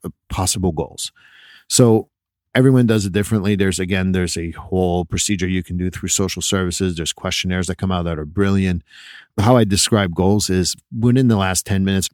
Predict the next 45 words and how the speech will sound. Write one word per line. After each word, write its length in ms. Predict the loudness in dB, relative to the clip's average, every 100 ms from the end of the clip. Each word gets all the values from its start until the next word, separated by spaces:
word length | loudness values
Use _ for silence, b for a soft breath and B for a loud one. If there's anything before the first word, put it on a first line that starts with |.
| -6
I 160 | -6
go, 340 | -6 -4 0 0
"Okay, 440 | 0 0 -2 -2 _ b b b b b _ _ _ _ _ _ -4
here's 320 | 4 6 6
what 100 | 2
I 60 |
heard 460 | 2 0 2 2 -2 -4
about 420 | -2 0 0 -2 -6
what 240 | -4 -2
you 100 | -2
said." 320 | -2 -4 -6 -12
And 280 | -6 -4 -4
I 60 | -4
kinda 240 | -2 0
give 160 | 0 -2
a 60 |
history 460 | 0 0 0 0 0
of 120 | 0
what 120 | 0
I 100 | -4 -6
heard 340 | 0 2 2
in 160 | 2 -2
regards 480 | -4 -4 -4 -4
to 100 | -4
the 100 | -6
client 420 | -6 -6 -4 -4 -6 B B B
and 80 | 2
try 160 | 4
to 80 | 6
really 220 | 6 2
wrap 280 | 0 -2 -2
it 80 | 0
into 300 | -2 -2 -4
a 60 |
small 300 | -2 -2 -2
bow. 220 | -2 -4 -2
So 220 | 0 0
it 100 | 2
looks 260 | 0 2
like 180 | 0 2
you're 100 | 0
looking 440 | 2 0 2 2 2
for 200 | 0 -2
help 440 | 0 2 0 -2 _ B B B
with 600 | 0 2 0 -2 -10 -12